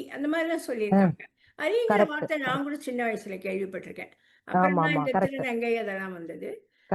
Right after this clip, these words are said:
Speaker 1: ஆ
Speaker 2: கரெக்ட்டு, கரெக்ட்டு.
Speaker 1: அத வந்து ஒருத்தங்க அ ச-, அவங்க பேர் சரஸ்வதின்னு நெனைக்கிறேன். அவங்க வந்து
Speaker 2: ம்.
Speaker 1: மேற்கோளோட ரொம்ப அழகா எழுதியிருக்காங்க. ஆ அது
Speaker 2: ஓ!
Speaker 1: வந்து இ-, இலக்கண இலக்கியத்தில் திருநங்கைகள்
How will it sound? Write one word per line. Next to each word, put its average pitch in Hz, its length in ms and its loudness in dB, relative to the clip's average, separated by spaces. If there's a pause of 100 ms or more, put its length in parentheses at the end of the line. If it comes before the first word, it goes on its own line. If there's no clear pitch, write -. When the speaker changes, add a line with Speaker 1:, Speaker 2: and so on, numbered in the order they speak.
Speaker 1:
ஆ - 100 -2
Speaker 2:
கரெக்ட்டு, 247 160 -2
கரெக்ட்டு. - 460 0
Speaker 1:
அத 269 180 -6
வந்து 349 260 0 (140)
ஒருத்தங்க 311 400 -2 (140)
அ 226 100 -8 (400)
ச-, 214 220 -12
அவங்க 208 280 -12
பேர் 453 260 -8
சரஸ்வதின்னு 226 680 -8
நெனைக்கிறேன். 180 400 -14 (400)
அவங்க 285 200 -4
வந்து 294 160 6
Speaker 2:
ம். - 100 4
Speaker 1:
மேற்கோளோட 349 800 0 (100)
ரொம்ப 220 260 -4
அழகா 269 340 -2
எழுதியிருக்காங்க. 185 600 -8 (240)
ஆ 214 80 -8 (220)
அது 202 220 -8
Speaker 2:
ஓ! 190 120 4
Speaker 1:
வந்து 196 160 6
இ-, 233 180 -4 (300)
இலக்கண 427 460 0 (140)
இலக்கியத்தில் 285 800 -4
திருநங்கைகள் 240 840 -4